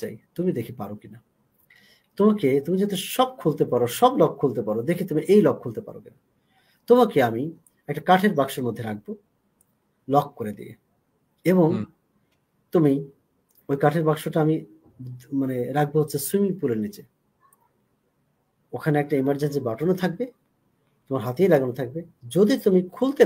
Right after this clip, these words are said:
Speaker 1: না পারো, তখন তুমি আমার ইমার্জেন্সি বাটনে তুমি, আহ, সুইচটা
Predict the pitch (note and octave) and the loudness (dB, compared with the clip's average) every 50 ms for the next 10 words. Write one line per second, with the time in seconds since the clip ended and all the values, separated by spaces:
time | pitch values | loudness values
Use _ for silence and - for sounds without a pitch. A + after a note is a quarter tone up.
0 | C3+ A#2 G#2+ A2 A2+ A2+ A2 - B2+ C#3+ C3+ C#3 C3+ C3+ B2 B2+ C3+ C#3 C3+ C#3 | 4 4 -2 -4 -6 -6 -4 -4 -6 -6 -4 -2 -2 0 0 0 -2 0 0 0
1 | C3+ C3 C#3 B2+ C#3+ C3 B2 A#2+ C#3 D3 D#3 D3+ - D#3 D3+ D3 D3 _ _ _ | 0 -2 -4 -4 -2 -2 -2 -2 0 -2 -2 -2 -2 -4 -4 -4 -6 _ _ _
2 | _ _ _ _ _ _ _ _ - B2 B2+ B2+ B2+ - - D3 D3 - - | _ _ _ _ _ _ _ _ -4 -4 -4 -4 -4 -6 -6 -6 -4 -2 -2